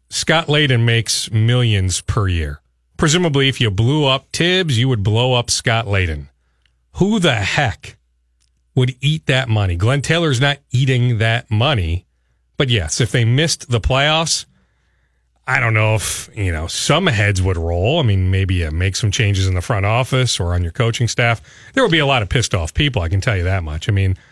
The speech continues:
they put so much into this year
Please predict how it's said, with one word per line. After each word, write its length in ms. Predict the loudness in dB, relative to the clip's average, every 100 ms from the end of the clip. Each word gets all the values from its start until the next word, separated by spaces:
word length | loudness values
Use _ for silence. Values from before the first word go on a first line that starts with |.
| _
they 100 | -2
put 240 | 0 0 0
so 400 | -2 0 0 2
much 380 | 2 0 0
into 280 | 0 0 -2
this 560 | -2 -2 0 0 0 -2
year 460 | 0 0 -2 -8